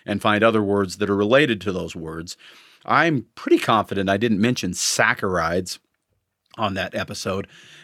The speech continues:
I don't know that I talked about genetics on that episode, but, you know,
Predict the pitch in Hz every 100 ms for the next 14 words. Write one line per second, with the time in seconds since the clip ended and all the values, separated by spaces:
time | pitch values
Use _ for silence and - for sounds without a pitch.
0 | - 104 104 101 85 123 135 120 117 123
1 | 117 120 117 123 127 127 135 135 123 147
2 | 123 - - - 107 92 92 90 87 90
3 | 101 92 92 - _ _ _ _ 139 120
4 | - _ 185 147 95 -